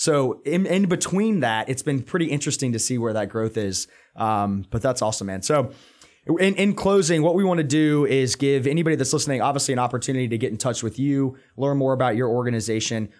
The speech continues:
What's the best way to reach you if a corporation would like to bring you on to speak or to, uh, to learn more about how,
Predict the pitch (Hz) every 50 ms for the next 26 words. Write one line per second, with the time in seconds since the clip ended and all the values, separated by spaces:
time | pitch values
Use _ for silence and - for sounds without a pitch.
0 | _ _ 123 143 156 156 156 - 139 117 147 139 - - 143 139 131 131 120 131
1 | 135 127 - - 135 131 131 117 - 113 - 110 - - 143 123 127 131 131 139
2 | 131 - 139 123 120 110 117 123 120 - 123 107 101 127 127 127 123 123 120 120
3 | 120 120 117 - - 101 - - - 170 180 190 185 - - - 131 143 151 151
4 | 147 - 143 135 131 120 120 117 117 110 - - 127 120 127 127 131 131 123 120
5 | 117 120 107 110 123 120